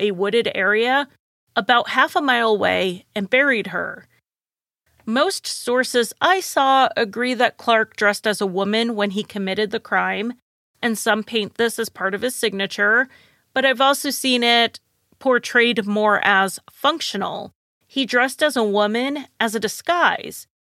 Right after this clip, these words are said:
He even went back to the house and left through the front door to make people think Laura left for work alive and well. But in spite of his efforts to clean the scene, Clark left a fingerprint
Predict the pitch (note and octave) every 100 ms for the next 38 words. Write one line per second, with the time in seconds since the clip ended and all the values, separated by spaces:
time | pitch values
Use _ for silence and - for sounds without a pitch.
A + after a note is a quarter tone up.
0 | _ _ - C#4 C#4+ C#4+ C4+ C4 G#3 B3+
1 | E4 - C4+ A#3 A3 G#3 G#3+ - - A3
2 | G#3+ B3 D4+ - - B3 B3+ A#3 - A3+
3 | G#3+ - C4 C4 A3 G3+ F#3 _ _ _
4 | - A#3 B3+ C4 - C4 A3 G#3+ A#3+ A3+
5 | - G3 G#3+ G#3+ G3+ G3 G3+ - - -
6 | F#3 F3 C4+ C#4 A#3+ - - - A3 G#3
7 | G3+ F#3+ F#3 E3+ F3+ A3 F3 - E2 -
8 | _ _ _ _ _ _ _ _ _ -
9 | G#3 C4 C#4 - C4 B3+ - C4+ C#4+ D4+
10 | C4 C4 - A3 A#3 A3 - G#3+ - A3+
11 | G#3 G3 - - A#3+ A#3 A3+ A3+ _ -
12 | A#3+ B3+ C#4+ A#3 G#3+ G#3 - G#3 F3+ -
13 | C#4 C4 B3+ - B3 A#3